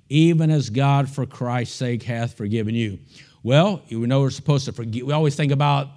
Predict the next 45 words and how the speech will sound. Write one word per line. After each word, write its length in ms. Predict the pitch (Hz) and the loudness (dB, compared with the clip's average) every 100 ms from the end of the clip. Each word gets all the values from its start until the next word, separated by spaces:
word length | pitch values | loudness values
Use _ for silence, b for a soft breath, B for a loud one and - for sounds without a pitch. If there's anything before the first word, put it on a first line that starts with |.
| - | -4
we 140 | 139 | 0
emphasize 460 | 156 143 147 151 135 | 0 0 0 0 0
the 80 | 131 | -2
forgiveness 680 | - 131 147 170 127 117 | 0 4 4 4 2 -2
here, 300 | 127 107 92 | -4 -4 -4
right? 280 | 92 113 131 | -4 -2 -2
About 280 | 123 135 131 | -2 -4 -2
forgiveness. 540 | 131 143 190 143 123 - B B | 0 2 2 2 -2 -8 B B
But 160 | 135 139 | -2 2
notice 240 | 185 156 | 4 4
how 140 | 160 | 2
the 80 | 143 | 2
verse 180 | 139 135 | 0 -2
starts, 380 | - 175 135 131 | 0 0 0 -2
"Be 180 | 127 113 | -4 -6
kind 720 | - 156 160 151 127 113 87 _ _ b b b - | -8 -8 -4 -2 -2 -4 -8 _ _ b b b -10
one 280 | 113 131 117 | -2 -2 0
to 140 | 131 | -2
another." 400 | 120 120 104 92 - | -2 -4 -6 -10 -12
So 240 | - 143 | -4 -2
kindness. 760 | - - 185 190 147 101 - - B B B | -2 -4 0 2 2 0 -14 -20 B B B
Well, 100 | 185 | -2
listen, 380 | 202 170 143 98 - b b b | 2 4 2 0 -12 b b b
uh, 280 | 139 147 147 | 2 2 2
"Well, 220 | 202 214 | -2 -2
you 100 | 220 | -2
know, 160 | 220 220 | -2 -4
I 140 | 220 | -4
don't 180 | 214 214 | -4 -4
like 240 | 214 214 | -4 -4
that 140 | 214 214 | -6 -6
kind 180 | 214 | -4
of," 80 | 208 | -4
well, 160 | 165 202 | -2 -2
listen, 240 | 190 175 | -2 -2
you're 120 | 170 | -2
a 40 | 151 | -2
Christian 480 | - 214 - 135 117 | -2 -4 -2 -2 -2
now. 400 | 110 107 123 139 - | -2 -4 -4 -4 -4
You 120 | 131 | 0
need 160 | 147 | 2
to 60 | 139 | 2
get 140 | 131 | 2
over 240 | 156 170 120 | 2 2 0
that 380 | 113 113 156 | -2 -2 -4